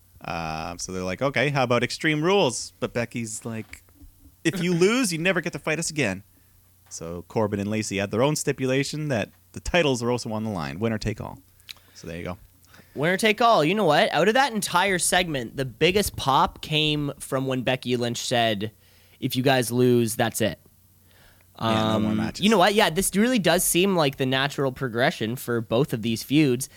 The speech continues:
Speaker 2: It just sucks that I feel like we now have to wait another month or three, three, four weeks, however long we have, of more Seth Rollins, <laughs> Baron Corbin, Lacey Evans, Becky Lynch.
Speaker 1: Yeah.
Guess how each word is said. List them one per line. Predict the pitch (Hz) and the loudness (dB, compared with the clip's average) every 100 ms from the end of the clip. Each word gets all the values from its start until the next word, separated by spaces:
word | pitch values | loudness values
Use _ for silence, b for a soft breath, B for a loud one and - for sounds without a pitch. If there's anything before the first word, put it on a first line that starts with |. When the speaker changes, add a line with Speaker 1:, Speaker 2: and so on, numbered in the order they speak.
| B | B
Speaker 2:
It | - 170 | -2 0
just | 196 - | 2 2
sucks | 196 190 - | 2 2 0
that | 170 165 147 135 - | 2 4 4 0 -2
I | 139 | -2
feel | 156 | 2
like | 151 139 | 2 4
we | 143 | 2
now | 139 139 | 4 2
have | 139 | 0
to | 143 | -2
wait | 131 147 | 0 0
another | 135 123 117 | 0 -2 -2
month | 113 113 110 - | -2 -4 -6 -10
or | 104 104 95 | -6 -6 -8
three, | - 135 175 156 - | -10 0 2 2 -2
three, | - 226 208 | -2 2 2
four | 190 151 | 4 4
weeks, | 147 151 | 2 2
however | 185 165 | 2 4
long | 151 131 | 2 0
we | 117 | -2
have, | 131 165 135 - B B B B B B _ - _ _ _ _ - | 0 0 0 -4 B B B B B B _ -20 _ _ _ _ 2
of | 180 180 156 | 4 4 4
more | 160 170 170 165 | 6 6 8 6
Seth | - 165 156 | 4 2 6
Rollins, | 160 147 147 147 | 6 6 6 6
<laughs> | |
Baron | 117 156 | 6 4
Corbin, | 147 160 139 127 120 117 131 | 6 4 4 4 0 -2 -4
Lacey | 131 127 127 | -2 0 2
Evans, | 123 117 117 | 0 0 -2
Becky | 117 110 120 | -2 0 0
Lynch. | 113 87 - - b b b b b b _ _ | 0 -2 -10 -12 b b b b b b _ _
Speaker 1:
Yeah. | 120 135 139 113 | -4 2 2 2